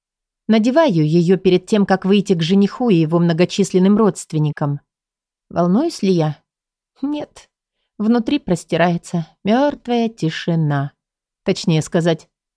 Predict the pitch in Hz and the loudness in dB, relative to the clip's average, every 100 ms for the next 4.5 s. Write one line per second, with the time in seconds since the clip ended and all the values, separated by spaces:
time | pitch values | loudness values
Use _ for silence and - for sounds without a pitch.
0 | _ - 196 202 180 196 190 185 196 165 | _ 0 2 2 4 2 2 2 2 2
1 | 147 - - 147 - _ _ _ _ _ | -2 -8 -8 -8 -10 _ _ _ _ _
2 | _ 214 208 196 220 - 208 202 220 220 | _ -2 0 0 -2 0 -2 0 -4 -4
3 | - 254 170 - 185 160 - 208 - 185 | -4 -2 0 0 -2 -2 -2 -4 -2 -4
4 | 175 180 180 208 208 | 0 0 0 0 -2